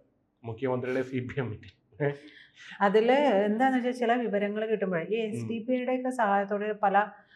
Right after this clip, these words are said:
Speaker 2: ആ, മുനിസിപ്പാലിറ്റികള്, പഞ്ചായത്തുകളൊക്കെ ഇവര് ഭരിക്കുന്നുണ്ട്. ഇതൊക്കെ
Speaker 1: ഉം.
Speaker 2: അടിത്തട്ടിലുള്ള പ്രവർത്തനമാണ് എന്ന് പറയുമ്പോൾ ഗ്രാസ് റൂട്ട് ലെവലുള്ള പ്രവർത്തനങ്ങളാണ്
Speaker 1: ഉം.
Speaker 2: പിന്നീട് ബിൽഡപ്പ് ചെയ്ത് മുകളിലേക്ക് വരുന്നത്.
Speaker 1: വരുന്നത്.
Speaker 2: അല്ലാതെ വേഗമായിട്ട്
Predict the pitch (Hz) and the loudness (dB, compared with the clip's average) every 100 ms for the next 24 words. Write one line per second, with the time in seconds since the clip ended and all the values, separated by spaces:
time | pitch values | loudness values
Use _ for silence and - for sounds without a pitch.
0 | _ _ - 185 180 185 175 196 190 190 | _ _ -10 -4 -4 -2 0 2 2 0
1 | 190 185 190 196 196 196 202 202 202 220 | 0 0 0 0 0 0 0 -2 0 0
2 | 220 240 226 247 240 165 175 233 277 269 | 2 0 0 0 0 0 0 0 0 0
3 | 226 220 233 302 262 294 285 277 262 233 | 0 0 4 4 4 2 2 4 2 2
4 | 240 240 233 226 196 208 - - - _ | -2 -2 -2 0 0 0 -8 -20 -20 _
5 | 202 254 254 262 262 302 311 311 311 285 | 4 6 6 4 2 2 2 4 4 4
6 | 269 262 262 254 247 214 - 233 233 220 | 2 2 2 2 4 4 4 2 4 4
7 | 208 208 240 226 240 226 226 226 - - | 4 2 -2 0 0 2 0 2 0 2
8 | 247 220 233 - - - _ - 208 240 | 2 2 0 -2 -10 -20 _ -6 0 4
9 | 262 285 285 285 208 190 196 185 151 - | 8 8 6 8 10 10 10 6 4 0
10 | - - _ - 226 262 294 269 - 233 | -6 -12 _ 2 6 8 8 6 4 6
11 | 233 262 302 294 302 294 | 8 10 10 10 10 8